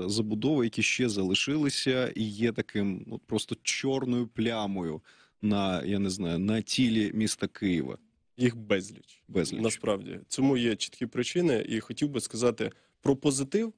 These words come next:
Speaker 2: а потім перейдемо до негативу. На жаль, і він сьогодні
Speaker 1: Ви не
Speaker 2: зранку
Speaker 1: хочете
Speaker 2: також.
Speaker 1: почати навпаки з негативу, а потім <laughs> перейти до позитиву, щоб наприкінці
Speaker 2: Може,
Speaker 1: програми
Speaker 2: ви розумієте, на, е, на позитиву може не вистачити час до кінця програми.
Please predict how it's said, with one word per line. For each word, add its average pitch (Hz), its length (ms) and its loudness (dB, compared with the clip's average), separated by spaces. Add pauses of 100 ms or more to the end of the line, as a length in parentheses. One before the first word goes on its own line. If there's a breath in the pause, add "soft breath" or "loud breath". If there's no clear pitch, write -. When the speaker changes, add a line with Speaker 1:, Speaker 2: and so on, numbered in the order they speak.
Speaker 2:
а 117 100 -2
потім 147 320 2
перейдемо 110 640 2
до 113 240 2
негативу. 107 500 0
На 110 120 2
жаль, 127 180 2
і 107 100 -2
він 113 160 0
сьогодні 107 320 -2
Speaker 1:
Ви 107 60 0
не 120 60 6
Speaker 2:
зранку 131 140 2
Speaker 1:
хочете 180 280 0
Speaker 2:
також. - 160 -2
Speaker 1:
почати 107 320 2
навпаки 113 520 0
з 101 40 0
негативу, 107 540 2
а 98 60 0
потім 147 320 0
<laughs> - 40 -6
перейти - 300 2
до 170 160 -2
позитиву, 180 560 0
щоб 143 220 -2
наприкінці 147 380 0
Speaker 2:
Може, 180 180 2
Speaker 1:
програми 170 500 0
Speaker 2:
ви - 60 2
розумієте, 160 480 2
на, 139 80 2
е, 135 220 0
на 139 340 2
позитиву 151 480 2
може 139 220 2
не 135 80 2
вистачити 135 360 0
час 151 380 -2
до 117 160 0
кінця 117 260 -2
програми. 110 500 -2